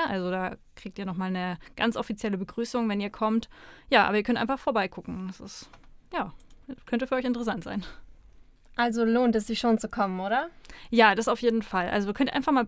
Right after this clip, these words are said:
Speaker 1: vorbeischauen, wie gesagt, mitmachen oder auch zugucken, je nachdem. Also für jeden ist da was dabei, wenn ihr zwischen zehn und sechsundzwanzig seid. Und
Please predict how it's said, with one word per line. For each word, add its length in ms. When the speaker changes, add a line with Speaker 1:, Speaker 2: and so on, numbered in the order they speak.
Speaker 1:
vorbeischauen, 680
wie 100
gesagt, 480
mitmachen 720
oder 340
auch 160
zugucken, 640
je 80
nachdem. 560
Also 260
für 140
jeden 520
ist 200
da 100
was 160
dabei, 460
wenn 160
ihr 100
zwischen 640
zehn 320
und 100
sechsundzwanzig 720
seid. 320
Und 480